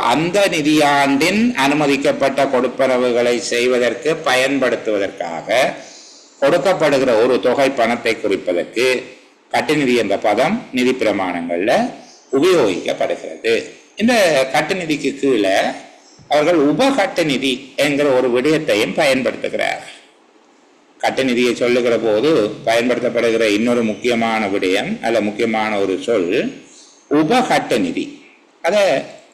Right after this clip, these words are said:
இருநூற்றி எழுபத்தி ஓராவது நிதி ஒழுங்கு விதிகள்ல அந்த உபகட்டுநிதி தொடர்பாக பேசப்பட்டிருக்கு. என்னென்னால், இப்போ ஒரு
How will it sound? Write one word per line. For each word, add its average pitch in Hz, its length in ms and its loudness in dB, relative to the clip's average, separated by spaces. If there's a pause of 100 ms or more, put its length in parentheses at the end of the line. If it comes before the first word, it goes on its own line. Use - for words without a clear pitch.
இருநூற்றி 180 520 0
எழுபத்தி 170 480 2
ஓராவது 123 480 2
நிதி 123 260 0
ஒழுங்கு 117 280 0
விதிகள்ல 95 480 -4
அந்த 240 240 -2
உபகட்டுநிதி 135 640 0
தொடர்பாக 90 640 -2
பேசப்பட்டிருக்கு. - 800 -6 (1300)
என்னென்னால், - 600 -6 (720)
இப்போ 156 200 0 (2250)
ஒரு 135 180 2